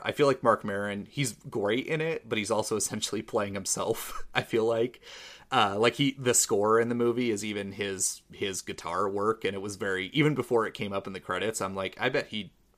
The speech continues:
played the guitar for this movie." Um, and sure enough, he did. But, um, I'd recommend that movie as well.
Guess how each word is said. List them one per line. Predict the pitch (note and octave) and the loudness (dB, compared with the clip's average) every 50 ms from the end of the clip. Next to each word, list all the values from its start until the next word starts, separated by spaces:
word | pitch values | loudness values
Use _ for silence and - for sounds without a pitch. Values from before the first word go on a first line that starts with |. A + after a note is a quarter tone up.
| - _ | -20 _
played | - - G2 F#2+ F2+ E2 | -6 -4 -4 -4 -4 -8
the | - E2+ | -12 -10
guitar | D2+ F#2 - - E2+ E2+ E2 E2 | -10 -10 -8 -6 -4 -4 -4 -6
for | - - | -8 -12
this | C#2 - D2+ - - | -16 -12 -14 -12 -12
movie." | - A1 G1+ G#1+ C2 - - - - - - - - _ _ | -12 -14 -12 -12 -14 -14 -14 -18 -20 -20 -20 -20 -20 _ _
Um, | A#2+ A#2+ G#2+ G2 F#2 F2 F2 E2+ - - - _ | 6 6 6 6 4 2 -4 -10 -12 -14 -14 _
and | G#2+ G#2 G2 | -6 -6 -4
sure | - - F#2+ | -2 -4 -4
enough, | F2+ E2+ D#2+ - | -4 -4 -8 -10
he | - E2+ | -10 -14
did. | D#2+ - D2+ C#2+ C2+ D#2 E2+ _ _ | -8 -6 -6 -6 -6 -8 -12 _ _
But, | - F#2 D#2 - - - - | -6 -6 -6 -6 -8 -14 -12
um, | F#2 F#2 F2 D#2 E2 F2+ - _ _ _ - _ | -8 -8 -8 -8 -10 -12 -18 _ _ _ -14 _
I'd | - B2 C3+ | 0 2 2
recommend | E3 D#3 - E3 D3 D3 C#3+ | 2 -2 -2 -4 -4 -4 -4
that | C#3+ - A2+ | -4 -4 -2
movie | B2 A#2 A2 A2 | -2 -2 -2 -2
as | G#2+ G2 - - | -4 -6 -6 -8
well. | - F#2 F2+ - - | -8 -10 -8 -10 -12